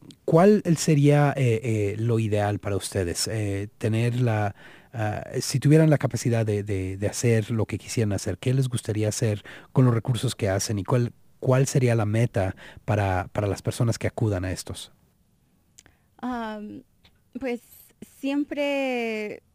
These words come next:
Speaker 2: ah, batallamos con, otra vez, voy a sonar como disco <laughs> rayado, am, l-, el dinero. Y sí nos gustaría, sí nos, ah, pienso que,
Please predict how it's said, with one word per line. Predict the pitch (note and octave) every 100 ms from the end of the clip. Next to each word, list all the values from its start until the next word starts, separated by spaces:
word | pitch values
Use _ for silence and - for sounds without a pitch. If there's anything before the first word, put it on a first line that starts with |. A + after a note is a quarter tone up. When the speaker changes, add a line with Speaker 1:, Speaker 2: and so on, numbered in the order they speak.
| _ _ - -
Speaker 2:
ah, | A3 G#3 F#3+
batallamos | G3 A#3+ A#3 A#3 A#3+ B3 -
con, | A#3 G3+ G3 G3 G3+
otra | - A#3 A#3
vez, | G#3+ G3 F#3+
voy | A#3 C4
a | B3+
sonar | C#4+ A#3 A3
como | A#3+ G#3
disco | A3+ -
<laughs> |
rayado, | C#4 B3+ B3+ A#3+ B3 B3+ C#4 C4+ - - -
am, | A3 G#3 G3+ G3+
l-, | A#3 -
el | A#3
dinero. | A3+ A#3 A#3 A3+ G#3 F#3+
Y | - G#3 G3 G3+ - -
sí | - C#4+
nos | E4+ D4+
gustaría, | C#4+ - B3 C4+ F4+ G#3 -
sí | - A#3+
nos, | A#3+ C4
ah, | - A3 F#3+ G3+
pienso | B3 A#3+ C4
que, | C4+ A3+ G#3 G3